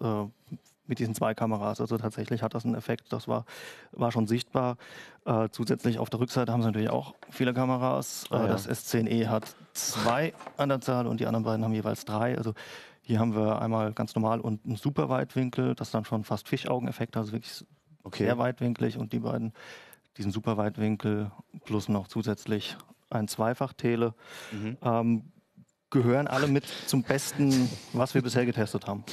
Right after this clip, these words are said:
Speaker 2: Ja?
Speaker 1: Ähm, also die Hauptkamera ist tatsächlich, mittlerweile neigen die Hersteller ja dazu, so vor allem zu optimieren für Nachtsicht.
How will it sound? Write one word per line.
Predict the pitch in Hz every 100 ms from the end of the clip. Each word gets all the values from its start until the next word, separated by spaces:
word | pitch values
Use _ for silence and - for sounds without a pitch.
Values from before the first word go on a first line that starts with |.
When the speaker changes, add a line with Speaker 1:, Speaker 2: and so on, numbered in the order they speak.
| - 117
Speaker 2:
Ja? | 131
Speaker 1:
Ähm, | 113 110 110
also | - 113
die | 120
Hauptkamera | 123 - 127 123 120 117 - - - - - _
ist | - -
tatsächlich, | 123 127 139 127 - _ _ _ _ _ _ _ _ _ _ _
mittlerweile | - 139 139 139 131
neigen | 123 139
die | 139
Hersteller | 131 135 139
ja | 127
dazu, | 123 - 131 127 123
so | 123 123
vor | 113 120
allem | 123 127
zu | -
optimieren | 113 123 123 117
für | - 120 113 107
Nachtsicht. | 107 131 - 170 -